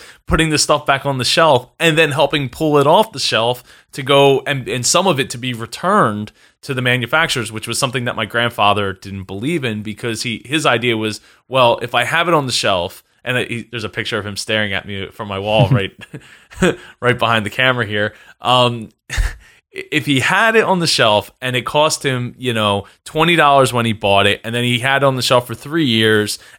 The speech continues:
and the price had gone up to twenty-seven dollars, the pri-, you know, his price had gone up too. He made more money on it, but he didn't I guess what he didn't understand was that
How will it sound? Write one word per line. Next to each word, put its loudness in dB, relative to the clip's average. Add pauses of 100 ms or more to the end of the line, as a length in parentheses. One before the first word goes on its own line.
and 0
the -2
price 2
had -2
gone 2
up 0
to -20
twenty-seven 0
dollars, 0 (340)
the -18
pri-, -2
you -2
know, -2
his 2
price 2
had -8
gone 0
up 0
too. -2
He -6
made 0
more -2
money 2
on -8
it, -18
but -4
he -2
didn't -2 (560)
I -10
guess -4
what -4
he -6
didn't 0
understand -4
was -8
that -4